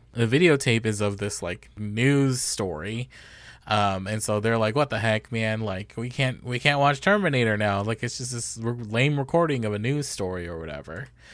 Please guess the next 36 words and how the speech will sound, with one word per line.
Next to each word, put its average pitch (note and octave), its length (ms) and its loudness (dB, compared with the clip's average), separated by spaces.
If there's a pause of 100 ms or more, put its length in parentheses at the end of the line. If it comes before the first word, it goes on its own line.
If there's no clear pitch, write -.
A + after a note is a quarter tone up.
(200)
So A#2 240 2
they A#2 140 2
end C#3 160 4
up E3+ 100 0
going C#3 220 2
to B2+ 140 2
a G#2+ 60 4
bar G2 500 -2
instead. A2 580 -6 (320)
They A#2+ 140 2
see C#3 220 2
on B2+ 160 8
T A#2+ 260 0
V C3 520 0 (120)
that, G#2+ 380 2
you A#2+ 120 -2
know, G2+ 440 -4 (300)
um, G#2 520 -2 (400)
there's A2+ 240 2
a G#2+ 80 0
football A2+ 320 4
game G2 260 -6
going E2 300 -10
on. G2+ 300 -10 (800)
And A#2 240 2
during C3 460 2
the A#2 140 2
recording C#3 640 0
of A2+ 180 -4
the G#2 100 -2
news C#3 240 2
story G#2+ 320 2
that G2+ 160 0
they G2 120 -2
watched F#2+ 380 -2
earlier, G2 600 -6